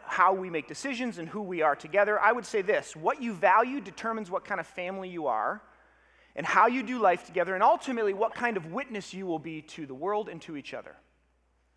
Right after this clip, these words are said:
So we want to say first and foremost that Jesus is a value. And as I've been thinking about this sermon and this teaching and wondering, like,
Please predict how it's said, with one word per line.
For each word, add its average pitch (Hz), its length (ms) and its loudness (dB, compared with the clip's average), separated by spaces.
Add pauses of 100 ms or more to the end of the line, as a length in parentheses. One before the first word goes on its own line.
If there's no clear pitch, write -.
(260)
So - 120 -8
we 175 80 -2
want 208 180 0
to 214 60 -8
say 208 200 0
first 208 280 -6
and 196 80 -12
foremost 139 460 -4
that 139 120 -8
Jesus 160 400 -12
is 156 120 -10
a 160 40 -6
value. 123 300 0
And 202 80 2
as 214 100 0
I've 214 160 6
been 208 120 0
thinking 277 420 -4
about 170 260 4
this - 360 -8
sermon 175 500 -4
and 160 220 -6
this 151 120 -6
teaching 185 460 -10
and 165 140 -8
wondering, 185 400 0
like, 160 160 2